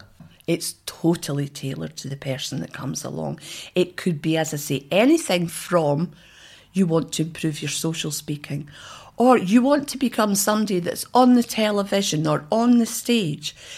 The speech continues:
and you want to develop your confidence. We also have a pathway that you can follow. So you can be accredited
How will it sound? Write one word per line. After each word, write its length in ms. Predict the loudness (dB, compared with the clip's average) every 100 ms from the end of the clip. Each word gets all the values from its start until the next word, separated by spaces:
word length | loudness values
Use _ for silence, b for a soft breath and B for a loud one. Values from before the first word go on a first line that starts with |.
| B 0
and 220 | 2 4
you 100 | 4
want 260 | 2 0 -4
to 100 | -10
develop 540 | -6 -4 -4 -6 -6
your 100 | -8
confidence. 880 | -6 -6 -6 -6 -14 -12 -14 -18 -20 _ B B B B B 0
We 140 | 4
also 540 | 6 6 6 2 0 -2
have 640 | -2 -2 0 0 -4 -10 -20 B B B -8
a 60 |
pathway 640 | -6 -4 -4 -4 -4 0 0
that 180 | 0 -4
you 80 |
can 220 | -6 -6 -8
follow. 560 | -6 -4 -4 -6 -10 _ _ _ B B B B B B B -12
So 380 | -6 0 4 4
you 180 | 4
can 260 | 0 0 0
be 500 | 0 -2 -2 -4 -10 -20 _ -20 -10 -8
accredited 1000 | -6 -4 0 2 0 -4 -4 -6 -8